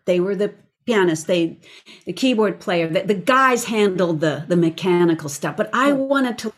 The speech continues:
Speaker 1: learn what all the buttons and levers did, 'cause I knew it would make me sound good. And I am a control, a control person. I like to,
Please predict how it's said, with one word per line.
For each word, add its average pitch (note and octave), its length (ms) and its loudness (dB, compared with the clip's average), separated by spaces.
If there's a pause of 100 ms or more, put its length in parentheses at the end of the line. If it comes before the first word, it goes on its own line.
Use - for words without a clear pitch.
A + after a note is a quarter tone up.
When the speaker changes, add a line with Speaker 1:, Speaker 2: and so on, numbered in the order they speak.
Speaker 1:
learn B3 300 -4 (220)
what G#3+ 120 2
all G#3+ 140 4
the G#3+ 80 0
buttons G#3+ 420 0
and F#3+ 200 2
levers G#3+ 400 0
did, C3+ 360 -6 (760)
'cause C4 140 0
I G3+ 80 4
knew G#3+ 200 6
it G3 60 -2
would D#3+ 240 -10
make E3+ 200 2
me F3+ 80 2
sound A#3 380 2
good. F3+ 260 0
And F3 200 -2 (180)
I F#3+ 140 0
am G3+ 240 -2 (100)
a D#3+ 140 -6 (100)
control, E3 480 -2 (300)
a E3+ 60 -8
control F3 500 -2
person. E3+ 340 -4
I G3+ 60 2
like G3 320 -4
to, G#3 200 -2